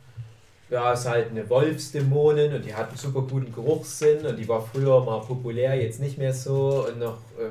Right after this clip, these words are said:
dass sie lange Krallen hat und ich weiß noch, noch zwei solche Anstriche und dann war das noch so eine, im Prinzip der nigerianische Prinz unter den Dämonen,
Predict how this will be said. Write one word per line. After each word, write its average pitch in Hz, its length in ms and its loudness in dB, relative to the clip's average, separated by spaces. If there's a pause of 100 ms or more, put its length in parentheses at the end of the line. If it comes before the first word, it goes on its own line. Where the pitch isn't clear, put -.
dass 110 180 -8
sie 113 80 -10
lange 104 220 -8
Krallen 139 500 0
hat 127 220 0
und 110 80 -10
ich 110 120 -10
weiß 113 220 -4
noch, 113 100 -6
noch 110 120 -6
zwei 113 280 4
solche 113 300 -4
Anstriche 139 600 -4 (300)
und 131 120 -4
dann 120 120 0
war 127 160 6
das - 160 -4
noch 127 100 0
so 131 180 -2
eine, 117 240 -2 (840)
im 131 100 -14
Prinzip 135 320 -4
der 127 100 2
nigerianische 135 920 2
Prinz 143 560 -2
unter 127 260 -2
den 113 520 -4
Dämonen, 120 720 -2